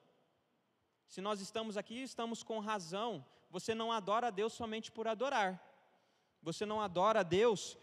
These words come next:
porque Deus impôs isso sobre você, porque é difícil. Não. Se você adora a Deus porque,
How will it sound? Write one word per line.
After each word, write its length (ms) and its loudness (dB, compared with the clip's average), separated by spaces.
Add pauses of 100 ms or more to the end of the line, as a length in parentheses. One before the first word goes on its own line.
(140)
porque 300 -2
Deus 400 0
impôs 580 2
isso 180 -6
sobre 300 -6
você, 500 -6 (520)
porque 240 -2
é 80 2
difícil. 720 -6 (880)
Não. 460 -2 (240)
Se 140 -10
você 200 -2
adora 280 2
a 20 0
Deus 300 -2
porque, 720 -2